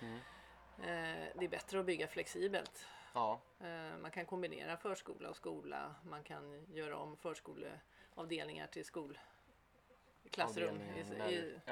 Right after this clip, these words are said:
Speaker 1: ja.
Speaker 2: när behovet och ungarna växer.
Speaker 1: Precis, ja.
Speaker 2: Så, så att, eh, nu finns det i planen, i våran långsiktiga,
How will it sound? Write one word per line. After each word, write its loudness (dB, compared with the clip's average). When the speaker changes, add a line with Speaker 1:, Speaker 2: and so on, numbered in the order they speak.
Speaker 1:
ja. 6
Speaker 2:
när 2
behovet 0
och 0
ungarna -2
växer. -4
Speaker 1:
Precis, -4
ja. 2
Speaker 2:
Så, -8
så -10
att, -10
eh, -2
nu 2
finns 2
det 6
i 6
planen, -4
i 0
våran -4
långsiktiga, -2